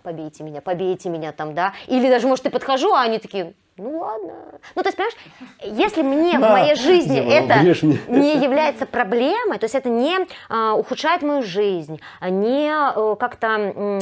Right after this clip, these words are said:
Speaker 1: я могу двигаться к своим ценностям, да, я на-, нашла способы, как не получать вот эти удовольствия от этого мазохизма.
Speaker 2: Да.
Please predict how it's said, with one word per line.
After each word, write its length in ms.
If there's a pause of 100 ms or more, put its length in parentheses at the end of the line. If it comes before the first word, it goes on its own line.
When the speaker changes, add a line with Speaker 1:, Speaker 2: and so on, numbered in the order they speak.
Speaker 1:
я 180
могу 280
двигаться 380
к 40
своим 240
ценностям, 880
да, 140
я 160
на-, 140
нашла 340
способы, 420
как 160
не 120
получать 480
вот 100
эти 160
удовольствия 540
от 100
этого 160
мазохизма. 320
Speaker 2:
Да. 40